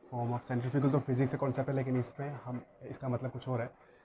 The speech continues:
centrifugal form of federalism। इसका मतलब ये है कि जो federalism as a polity तो हमारी है ही है,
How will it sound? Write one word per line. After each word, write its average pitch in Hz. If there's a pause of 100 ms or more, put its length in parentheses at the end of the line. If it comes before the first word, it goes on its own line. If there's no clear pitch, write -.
(100)
centrifugal 131
form 127
of 151
federalism। 113 (3500)
इसका 180
मतलब 175
ये 175
है 160
कि 170
जो 185 (840)
federalism 156
as 147
a 156
polity 139
तो 160
हमारी 151
है 151
ही 170
है, 113